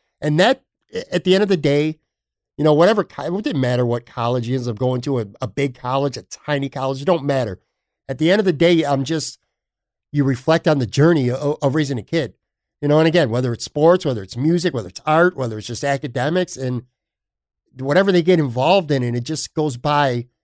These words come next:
so damn quick, man. From Lackawanna Little Loop to the end of high school now in Florida, and then going back up north now to play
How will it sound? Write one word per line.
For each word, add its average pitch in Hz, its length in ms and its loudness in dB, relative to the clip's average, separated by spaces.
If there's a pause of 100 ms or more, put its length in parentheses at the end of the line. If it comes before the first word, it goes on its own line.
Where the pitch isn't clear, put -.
(320)
so 147 420 2
damn 131 280 2
quick, - 340 -10
man. 101 260 -6
From 127 220 -2
Lackawanna 220 500 4
Little 208 280 4
Loop 202 280 4 (440)
to 165 160 2
the 151 160 4
end 190 120 6
of 180 80 2
high 170 180 0
school 180 360 2
now 165 460 2 (400)
in 139 120 -2
Florida, 156 640 4
and 143 180 2
then 147 400 0
going 147 280 4
back 151 220 2
up 151 180 -2
north 147 240 2
now 143 260 2
to 135 80 -6
play 135 440 -2